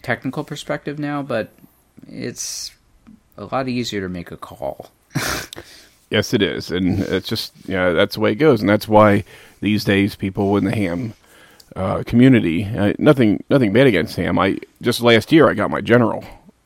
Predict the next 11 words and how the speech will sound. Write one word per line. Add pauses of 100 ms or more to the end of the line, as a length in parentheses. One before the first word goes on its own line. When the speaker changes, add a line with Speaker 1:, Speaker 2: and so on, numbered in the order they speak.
(140)
Speaker 2:
license
because
I
wanted
to (420)
go
a
little
further
with
it.